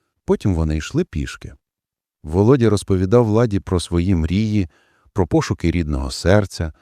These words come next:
про відсутність великих і святих почуттів у сучасних дівчат. І з острахом поглядав на нову знайому, чи не сміється з нього, як однокурсники. Лада не сміялася,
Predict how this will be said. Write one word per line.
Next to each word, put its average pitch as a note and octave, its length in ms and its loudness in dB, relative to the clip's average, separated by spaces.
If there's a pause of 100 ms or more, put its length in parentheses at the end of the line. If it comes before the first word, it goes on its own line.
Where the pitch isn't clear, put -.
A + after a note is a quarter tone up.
(260)
про F#2 140 2
відсутність F#2+ 640 -2
великих F2 600 0
і F2 60 -2
святих F2 480 -4
почуттів F#2 640 -2
у F2+ 100 -2
сучасних F#2 560 -2
дівчат. D#2 500 -4 (640)
І F2 120 -2
з D2 140 -4 (100)
острахом F2 640 -2
поглядав E2+ 520 2
на F2+ 100 2
нову F2 280 2
знайому, E2 500 2
чи - 120 -6
не E2 120 0
сміється C#3 600 0
з F#2+ 100 -2
нього, D#2+ 380 2 (340)
як E2+ 180 0
однокурсники. F#2+ 800 -2 (1500)
Лада A#2 360 4
не C#3+ 100 4
сміялася, D2+ 840 0